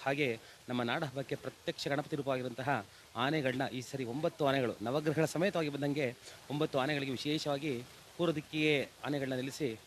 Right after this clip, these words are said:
ಆನೆಗಳಿಗೆ ವಿಶೇಷವಾಗಿ ಪೂಜೆ ಮಾಡಿದ್ವಿ. ಮೊದಲಿಗೆ ಸಂಕಲ್ಪ ಮಾಡಿ ನಂತರ ಆನೆಗಳನ್ನ ಕಾಲು ತೊಳೆದು ಕಾಲುಗಳಿಗೆ ಅರಿಶಿಣ, ಕುಂಕುಮ, ಅಕ್ಷತೆ, ಹೂವು, ಗಂಧ,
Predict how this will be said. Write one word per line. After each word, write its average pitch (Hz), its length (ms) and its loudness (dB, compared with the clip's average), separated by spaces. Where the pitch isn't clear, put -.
ಆನೆಗಳಿಗೆ 135 300 -2
ವಿಶೇಷವಾಗಿ 147 360 -4
ಪೂಜೆ 139 200 0
ಮಾಡಿದ್ವಿ. 123 400 -2
ಮೊದಲಿಗೆ 139 380 0
ಸಂಕಲ್ಪ 135 380 -8
ಮಾಡಿ 123 400 -2
ನಂತರ 135 260 0
ಆನೆಗಳನ್ನ 131 460 0
ಕಾಲು 117 260 -2
ತೊಳೆದು 117 420 -6
ಕಾಲುಗಳಿಗೆ 127 400 -2
ಅರಿಶಿಣ, 123 420 -4
ಕುಂಕುಮ, 120 680 -8
ಅಕ್ಷತೆ, 120 760 -8
ಹೂವು, 123 600 -8
ಗಂಧ, 131 240 -2